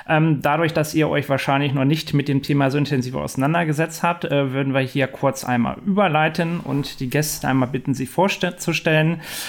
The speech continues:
Ähm, Milenko, würdest du vielleicht einfach mal kurz anfangen, kurz was über dich erzählen, was die M S G oder M S G Live ist, was ihr so treibt?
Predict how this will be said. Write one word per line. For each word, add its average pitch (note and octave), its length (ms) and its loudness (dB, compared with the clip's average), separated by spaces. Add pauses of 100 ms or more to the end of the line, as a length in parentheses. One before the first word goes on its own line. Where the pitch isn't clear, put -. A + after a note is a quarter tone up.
(140)
Ähm, D3 480 2
Milenko, D#3 600 4
würdest D#3+ 240 2
du F3 60 2
vielleicht D#3 280 0
einfach D3+ 280 0
mal D3 100 0
kurz - 260 -2
anfangen, F3 520 0
kurz D#3+ 360 0
was D3+ 200 0
über D#3 200 2
dich E3+ 220 0
erzählen, E3 720 2
was D3+ 200 0
die D#3 140 2
M D3+ 160 0
S D3+ 260 0
G E3 260 6
oder D3 240 4
M C#3+ 100 2
S C#3+ 200 0
G D3 80 2
Live D#3 340 2
ist, D#3 180 -2
was D3 160 -2
ihr C#3+ 120 -2
so B2+ 100 -2
treibt? D3 560 0